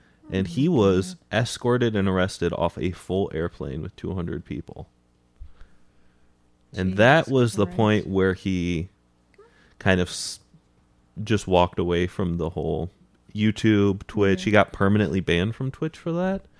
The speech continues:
Speaker 1: which was weird 'cause one, he wasn't streaming, and two, he had, like, nothing to do with it.
Speaker 2: Yeah.
Speaker 1: And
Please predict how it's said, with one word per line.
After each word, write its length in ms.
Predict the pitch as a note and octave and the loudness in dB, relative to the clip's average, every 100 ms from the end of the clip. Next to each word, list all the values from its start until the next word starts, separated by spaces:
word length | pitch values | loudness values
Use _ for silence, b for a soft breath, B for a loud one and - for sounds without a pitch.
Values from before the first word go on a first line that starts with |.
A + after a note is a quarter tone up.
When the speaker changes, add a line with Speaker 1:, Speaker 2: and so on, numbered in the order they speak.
| b b | b b
Speaker 1:
which 140 | A#2+ - | -2 0
was 120 | A#2+ | 2
weird 240 | B2+ D3 | 4 4
'cause 160 | D3 G#2+ | 2 -2
one, 160 | G#2 A2 | 0 2
he 60 | |
wasn't 340 | B2 A#2 G2 - | 2 0 -2 -6
streaming, 460 | - G2+ C3 F3 | -2 0 0 0
and 120 | A#2 | -2
two, 180 | F#2 G#2 | -2 -2
he 100 | G2+ G2 | 0 0
had, 220 | F#2 F#2+ | 0 0
like, 180 | F#2 F#2 | -2 -2
nothing 400 | F2+ - F2+ F2+ | -6 -4 -6 -6
to 120 | - | -6
do 160 | F2+ F2+ | -2 -2
with 180 | G#2 | -2
it. 180 | B2+ D3 D3 b _ | -4 -6 -10 b _
Speaker 2:
Yeah. 340 | F#3+ F3 E3+ F3 | -16 -14 -12 -8
Speaker 1:
And 300 | F2+ F2 | -4 -4